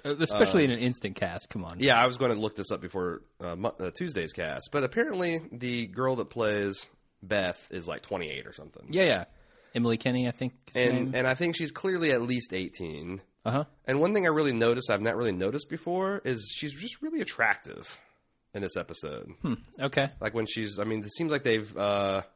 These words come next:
Speaker 2: seems like her and Be-, uh, and Daryl s-, have had a magic shower
Speaker 1: Mm-hmm.
Speaker 2: sometime between
Speaker 1: Yep.
Speaker 2: this episode. They're, they're both looking right.
Speaker 1: Yeah, his hair's not as greasy.
Speaker 2: Yeah, she's, you know, getting, she's tracking, and she gets her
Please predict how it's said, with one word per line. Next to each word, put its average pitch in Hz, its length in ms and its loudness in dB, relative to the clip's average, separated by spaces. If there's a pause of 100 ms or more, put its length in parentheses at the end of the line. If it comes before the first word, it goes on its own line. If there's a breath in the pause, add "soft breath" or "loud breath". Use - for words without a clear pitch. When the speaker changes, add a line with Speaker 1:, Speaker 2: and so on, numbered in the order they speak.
(420)
Speaker 2:
seems 214 200 -2
like 165 140 2
her 165 180 6
and 120 100 0
Be-, 120 80 4
uh, 110 260 2
and 104 220 0
Daryl 120 220 4
s-, - 180 -6
have 95 140 -2
had 104 240 2
a 98 80 2
magic 98 380 0
shower 80 500 -2 (380)
Speaker 1:
Mm-hmm. 113 220 0
Speaker 2:
sometime 107 480 0
between 117 240 2
Speaker 1:
Yep. 98 60 -2
Speaker 2:
this 98 180 -2
episode. 92 280 -6
They're, 98 140 0
they're 87 180 -4
both 131 300 2
looking 123 260 0
right. 85 400 -2
Speaker 1:
Yeah, 175 140 6
his 113 100 2
hair's 147 300 6
not 139 100 8
as 131 100 2
greasy. 117 560 0 (200)
Speaker 2:
Yeah, 92 300 2
she's, 110 300 -6
you 123 120 -2
know, 98 160 2
getting, 98 320 -6
she's - 340 -10
tracking, 147 760 2
and 90 200 -4
she - 100 -10
gets 90 220 -8
her 82 120 -6